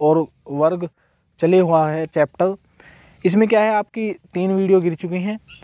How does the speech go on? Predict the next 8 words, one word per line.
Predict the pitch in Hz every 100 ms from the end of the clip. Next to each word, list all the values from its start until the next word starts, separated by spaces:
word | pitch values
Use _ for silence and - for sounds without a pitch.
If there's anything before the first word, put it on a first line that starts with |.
| - - - -
और | 156 156 156 156 - _ _ -
अभी | 220 185 190 170 - 160
एक | 170 165
दो | 180
वीडियो | 175 175 175
और | 170
गिरेंगी | 160 160 170
इसमें | 175 - 180